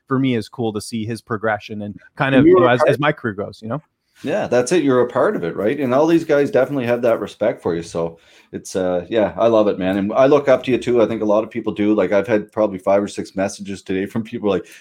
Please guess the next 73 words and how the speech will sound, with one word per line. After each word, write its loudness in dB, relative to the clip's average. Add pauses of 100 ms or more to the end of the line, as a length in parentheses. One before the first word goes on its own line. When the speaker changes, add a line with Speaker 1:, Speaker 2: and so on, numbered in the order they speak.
Speaker 2:
"Nice, 0
you -2
got 4
James 0
Lynch -2
on 2
the 2
show. 4
I 6
watch 6
him 2
every 0
single 0
day," 2
right? 2
So 4
it's 0
funny, 0
like, 0
the, 4 (260)
I -2
talk 0
about 0
this -4
a -6
lot 2
on -4
here -4
too, -4
the 2
role 4
that 0
you -8
play. -2
And, -6
and, -6
and -8
it -14
goes -4
back -4
to -14
exactly -6
what -12
you -14
said, -6
being -4
professional, -4
leading -2
by 2
example. 0
And, -6 (600)
you 2
know, 6
I, 4
I 4
had 4
a 6
little 6
bit 4
of 0
a -2
rant -2
there 0
yesterday -2
on -2
Instagram -2
after -2
we -2
found 0
out 0
that 0
our 2
event, -6